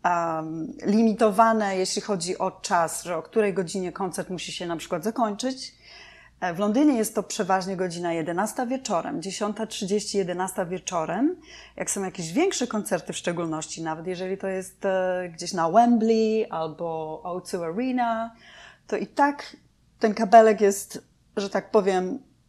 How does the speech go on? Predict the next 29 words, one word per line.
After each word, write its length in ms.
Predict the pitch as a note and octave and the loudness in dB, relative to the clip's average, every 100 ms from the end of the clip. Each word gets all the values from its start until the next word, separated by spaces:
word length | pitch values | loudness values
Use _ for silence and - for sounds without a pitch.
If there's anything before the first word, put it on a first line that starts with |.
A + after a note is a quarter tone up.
| _ | _
odcinany, 680 | - A3+ - A3+ A3 F#3+ F#3+ | 2 2 0 0 2 2 0
przecinany, 640 | F#3 G#3+ G3+ G3 F#3+ F#3 F3+ | -2 -2 -2 -2 -2 2 0
odciągany 760 | F3 - G3 F#3 F#3 F3 E3+ | 0 -4 -4 0 2 4 2
o 80 | F#3 | 2
godzinie 400 | F#3+ E3+ F3+ F3 | 0 -2 -4 -6
dziesiątej 420 | E3 G3+ G3 F#3+ | -6 -6 -6 -6
trzydzieści, 520 | - F3+ F3 G3 - | -6 -4 -2 -2 -4
jedenastej. 640 | F3+ E3+ E3+ F3 - E4 E4+ - - - | -6 -6 -8 -8 -4 -4 -6 -16 -20 -8
I 80 | A3+ | -2
nieważne, 440 | A#3 A3+ C4 C#4 | 0 2 4 4
jak 160 | C4 A3+ | 2 0
wielki 460 | G3 A3+ A3 A#3 G3+ | 2 2 2 2 0
artysta 520 | F#3+ - G3+ - F#3 | 0 0 -2 -2 -2
jest 180 | F3 F#3 | -2 -4
na 100 | F3+ | -6
scenie, 640 | - F#3+ E3+ E3+ C4 D#4 - _ | -4 -2 0 -2 -4 -6 -14 _
to 80 | A3+ | 0
musi 600 | A#3+ B3+ B3 A#3 A3 - | 0 0 0 0 -2 -4
skończyć 680 | - A#3 A#3 A3+ G#3+ - - | -2 4 4 2 -2 -6 0
ten 160 | A#3 | 0
koncert. 500 | A3+ A3 - - - | 2 0 0 -6 -6
Inaczej, 640 | G3+ G#3 A#3+ B3+ A#3 A3+ A3 - - - - _ | -2 0 0 0 0 0 -2 -14 -20 -20 -20 _
e, 240 | - F3 F3 | -6 -6 -6
sam 500 | - - G#3 G3 F#3+ | -10 -4 -2 0 -4
klub 380 | - C4+ D4 B3+ | -2 4 4 4
czy 140 | - F3+ | 0 0
venue 400 | G#3+ B3+ A3+ G3 | 2 2 2 2
będzie 360 | G#3+ G#3+ G#3 | 2 2 4
ukarane. 760 | G3+ A#3 G#3 F#3 E3 - D#3+ | 4 4 4 2 0 -6 -10